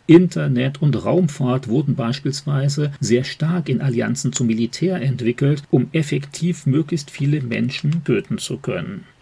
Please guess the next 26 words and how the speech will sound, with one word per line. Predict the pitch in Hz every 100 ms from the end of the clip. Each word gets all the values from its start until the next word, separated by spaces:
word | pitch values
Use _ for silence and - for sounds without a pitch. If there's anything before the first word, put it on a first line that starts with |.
| _ _ _ -
Ich | 143 131
halte | 117 139 -
es | 143
für | - 143
unzulässig, | 180 202 - 113 101 104 135 98
diese | 101 117 113
Dinge | 131 143 160
allein | 135 117 120 120 110
deshalb | - - - 147
pauschal | 143 - - 139 117 139 143
abzulehnen. | 151 - - - 117 - 104 - 120 147 - _ _ _ _ _ _
Fünftens. | - 170 139 - - - - - _ _ _ _ -
Nach | 131 135 139 139
heute | 202 -
zugänglichem | - 156 160 156 147 117
Wissen | 120 - 175 143
wurde | 127 123
nie | 104 147 220
ein | 147 139
Embryo | 147 127 123 113 127 151
für | 175 135
die | 117
Entwicklung | 135 123 110 - 135
von | 139 147 139
Corona-Impfungen | - 139 151 175 104 - 123 - 127 117 117
getötet. | 143 - 135 - - - -